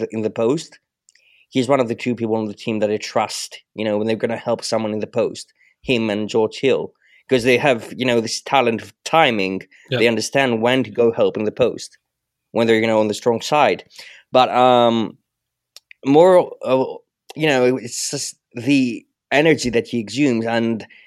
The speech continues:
Speaker 1: the trash talking and everything that he does defensively. It's just, you know, so high energy. And it's not like Thon, who is, you know, he's high energy and he can boost the team, but more often than not, he's like destroying the defensive principles that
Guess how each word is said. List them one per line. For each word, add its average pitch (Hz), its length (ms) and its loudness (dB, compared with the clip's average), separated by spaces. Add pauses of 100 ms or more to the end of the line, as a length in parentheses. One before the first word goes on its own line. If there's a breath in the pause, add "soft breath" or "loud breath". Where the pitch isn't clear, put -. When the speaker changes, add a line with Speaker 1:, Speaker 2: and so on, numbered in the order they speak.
(500 soft breath)
Speaker 1:
the 123 320 -10
trash - 460 -4
talking 107 400 -4
and 113 100 0
everything 156 340 2
that 131 160 -8
he 131 100 -2
does 120 260 0
defensively. 101 680 -6
It's 135 100 -8
just, - 180 -8
you 147 80 0
know, 131 180 2
so 165 240 4
high 135 260 4
energy. 110 440 0
And 113 80 0
it's 120 160 -4
not 170 180 0
like 135 220 -2
Thon, 107 460 2
who 113 140 -6
is, 104 260 -6 (480 soft breath)
you - 80 2
know, 131 180 6
he's 139 240 4
high 131 240 2
energy 110 460 0
and 107 80 -4
he 127 180 -6 (220)
can 139 440 0
boost 131 360 0
the 117 80 -2
team, 113 480 -2
but 107 180 -2 (320)
more 117 380 -2
often 113 240 -4
than 113 100 -2
not, 143 320 0
he's 117 380 -6
like 107 400 -2 (800 loud breath)
destroying 127 600 2
the 113 80 2
defensive 117 520 -4
principles 107 540 -2
that 104 140 -2